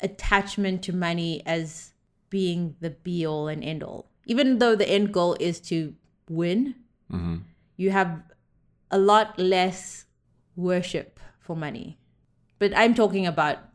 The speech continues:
Speaker 1: specifically you. I don't know
Speaker 2: Yeah.
Speaker 1: if it's everybody else, but I have, you know, there's, like, people who think money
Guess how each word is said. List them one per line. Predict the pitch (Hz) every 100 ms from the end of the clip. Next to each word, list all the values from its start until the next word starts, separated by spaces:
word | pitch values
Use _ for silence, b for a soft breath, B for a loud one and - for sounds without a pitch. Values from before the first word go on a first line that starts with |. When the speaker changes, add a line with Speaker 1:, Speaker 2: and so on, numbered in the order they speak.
| -
Speaker 1:
specifically | - - 180 180 170 151
you. | 156 156 156 -
I | 165
don't | 180 180
know | 170
Speaker 2:
Yeah. | 165
Speaker 1:
if |
it's | 165 -
everybody | 156 - - 156 160
else, | - - - -
but | 170 - b b b b b b b _ _ -
I | 170 170 170 170 165 - _ _ _ _ _ _
have, | - 202 180 151 - _ -
you | 208
know, | 202 185
there's, | 185 180
like, | 185 180 -
people | 196 196 180 180
who | 175 170 165 165
think | 160 - 165 170 165 - _ _
money | 170 170 170 170 165 -